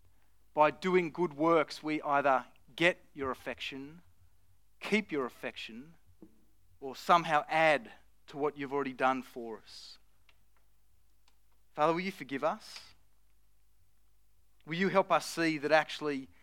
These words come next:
all we need to do is know that we are poor, and blind,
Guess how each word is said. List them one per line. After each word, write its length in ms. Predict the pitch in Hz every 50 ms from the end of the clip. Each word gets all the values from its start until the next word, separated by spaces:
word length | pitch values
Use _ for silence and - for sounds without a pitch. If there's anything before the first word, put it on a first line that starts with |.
| - - - - - - - - -
all 240 | 170 160 165 170 160
we 120 | 156 156
need 200 | 151 151 147 127
to 80 | - 131
do 300 | 123 123 139 143 139 143
is 140 | - 147 113
know 180 | 131 139 139 139
that 120 | 135 127
we 160 | 143 135 127
are 200 | 127 127 123 120 - - - - -
poor, 600 | - - - - 165 170 180 185 196 214 233 226 - - - - - - _ - - - _ _ - - - - - - - - 87
and 100 | 98 110
blind, 680 | - 127 131 139 143 151 160 170 180 190 202 214 214